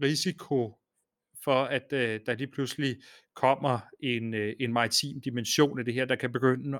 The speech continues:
at, øh, at påvirke handelstrafikken, og i virkeligheden jo så gå ud over os?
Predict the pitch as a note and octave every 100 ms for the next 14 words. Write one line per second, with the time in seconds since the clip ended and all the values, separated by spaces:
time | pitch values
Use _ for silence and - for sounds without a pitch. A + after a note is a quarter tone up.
0 | - A2 G#2+ - - - - - _ C3
1 | C3+ A#2 A2 G#2 G2+ - - B2+ - A2+
2 | A#2+ C#3+ A#2+ A#2 F#2+ B2+ B2+ - - -
3 | B2 A2 A#2+ A2 A#2 A#2+ A#2+ A#2+ A2 -
4 | A#2 G2+ _ _ _ _ - B2 A#2+ B2+
5 | A2 A2+ G2+